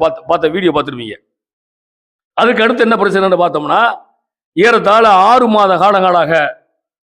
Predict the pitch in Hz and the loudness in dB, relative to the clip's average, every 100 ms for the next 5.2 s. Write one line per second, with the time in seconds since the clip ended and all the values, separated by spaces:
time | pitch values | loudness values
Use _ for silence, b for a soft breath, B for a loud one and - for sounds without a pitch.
0 | _ - 185 233 214 175 160 175 170 165 | _ -4 -2 -2 -2 -2 -2 0 2 2
1 | 190 170 151 147 196 196 _ _ _ _ | 2 0 0 -2 -4 -6 _ _ _ _
2 | _ _ _ _ - 202 226 214 190 170 | _ _ _ _ -8 -4 0 2 4 2
3 | 151 147 214 269 - 226 190 202 185 180 | 0 0 0 0 -2 -4 -2 -2 -2 -2
4 | 185 156 107 - _ _ 143 202 214 175 | 0 -2 -6 -18 _ _ -2 0 2 2
5 | 170 | 2